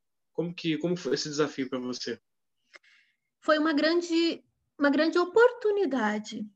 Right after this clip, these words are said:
Speaker 2: Por quê? Porque até então o meio político não considerava o digital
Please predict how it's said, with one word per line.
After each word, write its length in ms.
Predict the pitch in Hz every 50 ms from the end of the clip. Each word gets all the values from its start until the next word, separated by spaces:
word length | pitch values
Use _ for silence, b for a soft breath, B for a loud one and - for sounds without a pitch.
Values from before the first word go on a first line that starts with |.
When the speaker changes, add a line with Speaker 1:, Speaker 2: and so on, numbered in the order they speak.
| _ _ _ _ _
Speaker 2:
Por 240 | - 330 339 339 -
quê? 300 | - - 233 214 196 190
Porque 260 | - - 320 302 -
até 180 | 349 349 359 415
então 680 | 453 440 - - _ 277 254 262 294 302 277 233 214 -
o 80 | - 240
meio 280 | 254 254 277 311 -
político 420 | - 277 262 254 285 285 - - 294
não 260 | 285 285 302 349 415
considerava 840 | - - 339 349 359 349 - 320 294 247 240 240 240 247 247 220 220
o 40 | 214
digital 800 | 214 - 214 214 - - - - 233 226 233 220 214 214 214